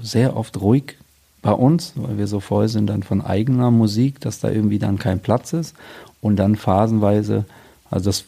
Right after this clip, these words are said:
mochte ich zum Beispiel sehr am, an den ersten Wochen des Lockdowns, dass ich plötzlich für mich diesen Raum hatte, in dem ich plötzlich irgendwie wahnsinniges Gefühl hatte, ich arbeite gerade nach, ich höre so viel Musik den ganzen Tag und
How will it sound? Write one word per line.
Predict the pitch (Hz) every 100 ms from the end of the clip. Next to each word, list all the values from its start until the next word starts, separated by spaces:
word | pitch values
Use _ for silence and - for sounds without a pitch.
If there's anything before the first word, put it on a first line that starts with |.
| -
mochte | 98 95 -
ich | - 104 -
zum | 110
Beispiel | 101 - 98
sehr | 95 95 101
am, | 95 95 - 107
an | 104 95
den | 95
ersten | - 98 98 - 107 92
Wochen | 92 101
des | 98 -
Lockdowns, | 98 - - 95 98 104 - - _
dass | - 120
ich | - 104 -
plötzlich | - 95 98
für | - 98
mich | 98 98
diesen | 98 98 120 107 - - - - _ -
Raum | 98 104 92
hatte, | 95 95
in | 95
dem | 95
ich | 95 -
plötzlich | 98 - 95
irgendwie | 98 92
wahnsinniges | 95 95 104 104 95
Gefühl | 98 98
hatte, | 98
ich | - -
arbeite | 92 101 95 98
gerade | - 92 92
nach, | 90 107
ich | 107 -
höre | 101
so | 107 104
viel | - 113
Musik | 107 104 113 110 -
den | 101
ganzen | 101 107 113 120
Tag | - 95 107 107
und | 110